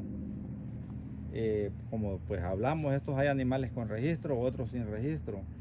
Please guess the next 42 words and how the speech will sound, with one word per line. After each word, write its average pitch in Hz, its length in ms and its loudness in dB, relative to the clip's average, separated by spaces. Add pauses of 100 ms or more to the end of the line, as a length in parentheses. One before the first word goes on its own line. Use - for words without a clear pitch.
(300)
El 110 160 -2
hecho 139 260 2
que 156 80 0
no 139 140 0
tenga 156 280 2
registro 139 720 0
no 117 240 -2
quiere 143 240 2
decir 135 340 0
que 113 240 -4
él 120 280 2
no 113 180 2
es 110 100 2
bueno, 139 340 4 (1500)
porque 110 280 -2
lo 101 120 -2
bueno 143 400 2
de 143 100 4
un 160 100 0
animal 156 580 0 (500)
es 127 120 -2
la 139 180 2
línea 147 400 2
que 120 120 -4
él 127 100 -2
trae, 147 500 6
quién 131 240 -2
es 139 100 0
el 120 120 -2
padre, 151 440 6
quién 123 160 -2
es 120 100 0
la 113 140 0
madre. 151 360 0 (220)
Vaya, 120 280 0
él, 131 120 0
él 143 360 0
es 123 120 -2
hijo 165 300 2
directo 156 520 0 (400)
de 104 220 -2
Fardo 185 600 4